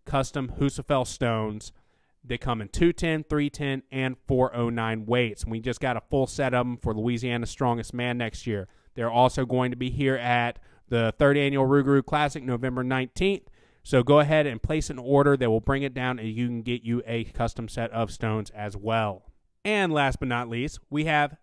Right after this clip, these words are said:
the Atlas Strength Shop. That is us. That is who we are. We are the center for strength sports in the state of Louisiana, with everything from strongman to powerlifting to general strength and conditioning.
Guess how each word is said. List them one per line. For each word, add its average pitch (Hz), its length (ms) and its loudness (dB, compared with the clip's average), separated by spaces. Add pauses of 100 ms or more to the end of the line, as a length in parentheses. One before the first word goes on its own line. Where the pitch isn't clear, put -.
the 147 220 2
Atlas 123 300 0
Strength 120 280 -6
Shop. 98 400 -12 (300)
That 208 160 0
is 196 160 2
us. 156 400 0
That 147 180 0
is 139 140 -4
who 156 100 2
we 143 160 0
are. 117 300 2 (220)
We 143 120 -4
are 147 80 0
the 135 80 -4
center 175 400 0
for 151 260 -2
strength 135 300 -6
sports 120 340 -6
in 113 60 -16
the 113 80 -12
state 139 240 -6
of 123 80 -4
Louisiana, 110 760 -6 (380)
with 127 220 -4
everything 143 400 -2
from 113 140 -10
strongman 151 580 0
to 117 60 -12
powerlifting 139 680 0
to 110 120 -18
general 170 320 -2
strength 165 300 -6
and 151 120 -12
conditioning. 156 600 -6